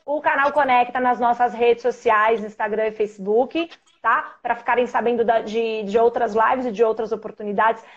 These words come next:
Fábio, muito obrigado. Eu tô, assim, orgulhosa dessa live, é, de saber que a gente pode apoiar,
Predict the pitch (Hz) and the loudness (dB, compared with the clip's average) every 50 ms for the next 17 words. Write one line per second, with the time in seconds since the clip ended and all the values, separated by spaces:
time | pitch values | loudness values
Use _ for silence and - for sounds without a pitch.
0 | - _ _ _ 311 302 320 277 254 294 302 311 302 294 302 302 311 330 349 370 | -20 _ _ _ 0 0 0 2 2 0 0 0 0 0 0 0 2 4 6 6
1 | 392 392 349 311 262 - 240 214 196 220 214 - 220 208 202 196 196 180 196 185 | 6 6 4 2 -2 -4 -4 -4 -2 -2 -2 0 0 0 0 -2 -6 -10 -14 -16
2 | - _ _ _ _ _ _ _ _ _ _ - 233 247 254 247 - - 302 302 | -16 _ _ _ _ _ _ _ _ _ _ 0 0 0 0 -2 -2 2 4 4
3 | 311 320 311 311 - 320 320 311 302 302 320 294 240 233 294 320 285 269 262 254 | 4 4 2 -2 -6 -8 -8 -2 0 0 0 0 0 -2 -2 0 0 0 2 2
4 | 277 277 277 294 320 349 320 339 302 285 285 277 - 269 247 226 214 214 220 220 | 4 4 4 4 4 2 2 0 0 0 -2 -4 -4 -4 -2 0 0 0 0 -2
5 | 220 226 220 220 226 240 - - - 233 226 220 220 220 220 214 208 - - - | -2 -2 -4 -8 -8 -8 -8 -8 -8 -6 -4 -4 -2 0 0 0 0 0 -4 -8
6 | _ 202 233 254 - - 247 226 226 302 330 - 339 269 294 311 - - - - | _ -14 -14 -6 -4 -2 0 2 2 0 0 0 -4 -8 -8 -10 -14 -14 -8 -2
7 | 285 277 285 240 226 240 - - _ - 320 - - - 320 294 277 247 226 226 | 0 0 0 0 -2 -6 -12 -12 _ -10 -10 -10 -6 0 0 2 2 2 2 2
8 | 226 214 220 214 233 262 277 | 4 4 4 4 2 0 -2